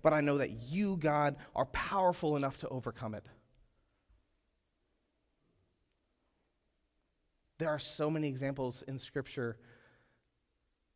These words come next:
of prayer. Think of the, of Jesus in the garden. When he prayed, he's like, "If it's possible, God, let this be taken from me,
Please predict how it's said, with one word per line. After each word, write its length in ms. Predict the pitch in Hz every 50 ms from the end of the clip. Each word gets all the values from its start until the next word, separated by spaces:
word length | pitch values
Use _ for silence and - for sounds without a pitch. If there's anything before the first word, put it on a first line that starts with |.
| _ -
of 180 | 143 - - -
prayer. 540 | - - 151 139 131 120 113 110 - - - - - - - - _ _ _ _ _ _ _ _ _ _ _ _ _ _ _
Think 180 | - 175 170 -
of 200 | 170 156 143 143
the, 280 | 151 151 135 131 143 - - - - -
of 80 | 143 151
Jesus 360 | 143 156 165 160 170 151 156
in 100 | 147 156
the 80 | 143
garden. 420 | 120 127 135 147 135 123 110 98 98 - - - _ _ _ _ _ _ _ _ _ _ _ _ _ _
When 160 | - 120 - -
he 140 | - 165
prayed, 240 | 135 - 165 180 170
he's 160 | 147 160 156
like, 200 | 180 180 151 - - - - - - - - _ _ _ - - - - - -
"If 120 | 175 -
it's 140 | 180 - -
possible, 460 | - - 151 170 175 - - 165 160
God, 260 | 135 147 151 156 143
let 200 | 135 139 151 143
this 200 | 156 151 - -
be 160 | - - 151
taken 460 | 139 - - - 151 175 - 180 160 143
from 260 | - - 143 135 131
me, 240 | 127 120 113 107